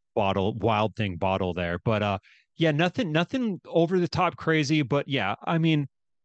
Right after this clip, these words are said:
would have been fine with just straight up Major League One, call it a day.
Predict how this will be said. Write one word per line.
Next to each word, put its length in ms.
would 120
have 100
been 180
fine 320
with 140
just 320
straight 300
up 240
Major 380
League 220
One, 400
call 200
it 80
a 100
day. 320